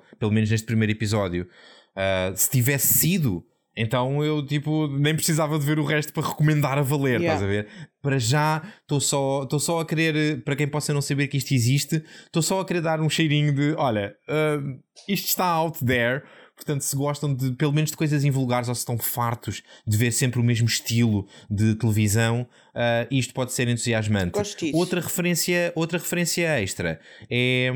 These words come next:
Speaker 1: o facto disto ser, eh, the brainchild de um tipo chamado Christopher Miller, que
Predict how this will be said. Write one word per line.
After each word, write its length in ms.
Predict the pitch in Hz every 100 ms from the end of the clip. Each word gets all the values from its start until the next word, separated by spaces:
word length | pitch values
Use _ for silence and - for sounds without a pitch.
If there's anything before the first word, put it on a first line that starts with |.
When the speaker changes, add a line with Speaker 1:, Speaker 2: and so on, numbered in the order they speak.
| 131
Speaker 1:
o 80 | 127
facto 320 | 143 131 -
disto 220 | 135 - -
ser, 260 | 143 135
eh, 180 | 131 131
the 120 | 123
brainchild 840 | 123 123 123 120 135 123 123 123 117
de 120 | 117
um 280 | 123 120 120
tipo 240 | 113 117
chamado 320 | - 117 113
Christopher 400 | - 110 117 113
Miller, 440 | 113 120 135 160 175 - - - _ -
que 400 | 143 135 135